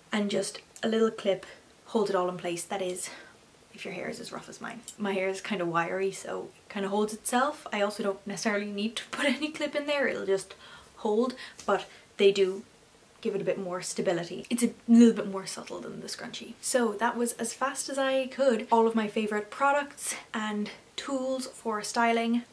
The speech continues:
my hair. It's kind of difficult to navigate the whole wavy curly hair space, um, because everyone's hair is so different, but hopefully you have some ideas from these products or you want to try them out. You're figuring out new things for your hair.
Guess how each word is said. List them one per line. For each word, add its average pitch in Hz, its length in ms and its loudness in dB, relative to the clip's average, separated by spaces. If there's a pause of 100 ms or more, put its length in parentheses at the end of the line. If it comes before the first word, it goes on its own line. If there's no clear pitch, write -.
(140)
my 226 120 0
hair. 233 460 0
It's 233 160 4
kind 233 200 6
of 226 80 6
difficult - 320 -2
to 214 120 -4
navigate 214 420 0
the 208 80 -6
whole 220 380 -6
wavy 208 420 -2
curly 214 420 -6
hair 220 420 -6 (300)
space, - 560 -2 (240)
um, 208 460 -2 (220)
because 202 500 -2
everyone's 208 320 0
hair 196 160 -6
is - 80 -10
so 190 140 -6
different, 220 500 -2
but 262 160 0
hopefully 233 480 -2 (140)
you 226 120 2
have 202 120 0
some 202 120 -2
ideas 262 380 0
from 277 120 -8
these 269 140 -4
products 262 420 0
or 214 40 -8
you 196 100 -4
want 196 140 -6
to - 60 -10
try 185 160 -8
them 185 120 -8
out. 196 280 2 (880)
You're - 120 -6
figuring 202 300 0
out 196 180 -2
new 208 160 0
things 202 340 -4
for - 180 -14
your 202 220 0
hair. 208 420 -4